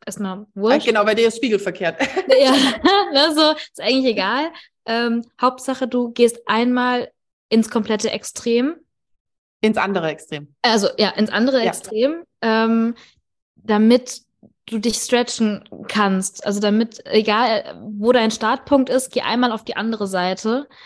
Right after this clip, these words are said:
Speaker 1: Ähm, und nicht, dass du da jetzt bleiben sollst. Also, ne, nicht, dass du jetzt, dass du jetzt immer ausgeben sollst oder dass du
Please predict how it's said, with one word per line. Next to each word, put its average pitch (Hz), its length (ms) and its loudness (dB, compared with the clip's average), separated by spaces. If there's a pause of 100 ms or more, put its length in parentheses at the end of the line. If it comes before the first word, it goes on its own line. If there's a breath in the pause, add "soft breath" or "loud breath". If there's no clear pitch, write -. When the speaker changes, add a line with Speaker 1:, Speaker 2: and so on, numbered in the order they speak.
(460 loud breath)
Speaker 1:
Ähm, 208 420 2
und 220 180 6
nicht, 254 240 4
dass 233 140 -2
du 220 100 -8
da 208 200 2
jetzt 214 200 0
bleiben 214 280 4
sollst. 170 400 -6
Also, 196 240 0
ne, 214 140 2
nicht, 226 240 2
dass 220 180 -2
du 226 100 -4
jetzt, 214 180 -6
dass 214 100 -6
du 226 80 2
jetzt 220 200 0
immer 262 260 2
ausgeben 220 400 -2
sollst 220 180 -2
oder 208 120 -4
dass 208 160 -8
du 220 200 -4